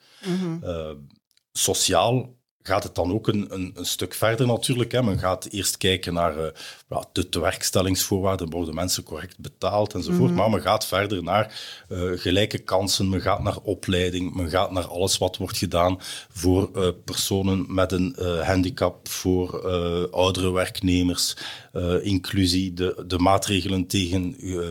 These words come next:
Speaker 2: geweld en intimidatie op het werk. Men gaat kijken naar, eh, de dialoog, de sociale dialoog.
Speaker 1: Mhm.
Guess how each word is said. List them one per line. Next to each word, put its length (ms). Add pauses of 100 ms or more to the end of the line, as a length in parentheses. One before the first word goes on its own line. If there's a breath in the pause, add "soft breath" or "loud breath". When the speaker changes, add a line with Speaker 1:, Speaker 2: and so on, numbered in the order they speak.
Speaker 2:
geweld 380
en 100
intimidatie 680
op 60
het 180
werk. 300 (420 loud breath)
Men 140
gaat 220
kijken 320
naar, 380
eh, 120 (320)
de 440 (100)
dialoog, 460
de 60
sociale 440
dialoog. 560
Speaker 1:
Mhm. 240